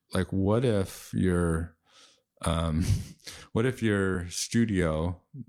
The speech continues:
that, you know, uh, could not only be removed from the house, but could remove from the <laughs> house, meaning, <laughs> meaning that, um, we could actually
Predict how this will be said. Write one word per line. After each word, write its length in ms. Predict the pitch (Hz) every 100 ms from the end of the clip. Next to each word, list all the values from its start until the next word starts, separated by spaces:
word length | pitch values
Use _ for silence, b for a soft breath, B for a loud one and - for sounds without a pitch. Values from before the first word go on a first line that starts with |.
| - 107
that, 260 | 92 82 -
you 280 | - - 92
know, 340 | 78 76 85 90 - _ _ _ -
uh, 500 | 87 82 80 80 82 - _ _ _ -
could 180 | 110 104
not 220 | 104 107
only 280 | 104 98 92
be 460 | 95 90 87 82 b b b b b _ 92
removed 480 | 90 87 135 160
from 200 | - 92
the 80 | 82
house, 340 | 76 76 80 -
but 220 | 82 -
could 160 | 95 85
remove 500 | 85 82 131 131 95
from 240 | - 87
the 80 | 90
<laughs> 300 | 82 - -
house, 640 | 131 151 - - - - 143
meaning, 440 | 110 120 127 123 123 151 180 143
<laughs> 260 | 156 143
meaning 600 | 151 117 123 131 123 117 104 104
that, 380 | 107 117 110 - - - -
um, 540 | 113 107 98 90 101
we 220 | 120 143
could 340 | 139 139 110 - -
actually 1000 | 113 123 - - 117 117 117 113 104